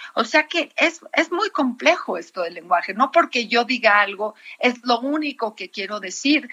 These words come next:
¿no? Es esta característica, digo no, pero quiero decir sí, pero quiero decir no, o sea, la aclaración final de cómo descifro lo que quiero decir, lo hace el psicoanalista como una habituación.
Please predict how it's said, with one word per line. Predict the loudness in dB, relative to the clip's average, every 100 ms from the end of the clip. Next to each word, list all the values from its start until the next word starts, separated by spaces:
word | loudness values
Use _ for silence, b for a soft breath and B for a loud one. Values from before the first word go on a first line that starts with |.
| B -2
¿no? | 2
Es | 4
esta | 2 0 0
característica, | 0 -2 -2 -2 -10 -6 -2 2 2 B B
digo | -2 4 6
no, | 6 4
pero | 4 -2 -6
quiero | -4 -4
decir | -4 -8 -8
sí, | -8 0 0
pero | 2 0 -2
quiero | -2 0 0
decir | -2 -8 -6
no, | 2 2
o | 4
sea, | 2 2 B B _ B
la | -2 -2 2
aclaración | -2 0 2 4 2 -4 -8 -4 -2 -2 -6
final | -10 -4 -2 -2
de | -6
cómo | -6 -4 -4
descifro | -6 -10 -6 -4 -2 -2
lo | -4 -8
que | -8
quiero | -4 -2 -2
decir, | -4 -6 -8 -8 B B
lo | 4 4
hace | 4 -2
el |
psicoanalista | -6 -8 -2 -2 -2 -8 0 0
como | 0 -8
una | -8 -2 0
habituación. | 0 -2 -10 0 0 0 -6 -6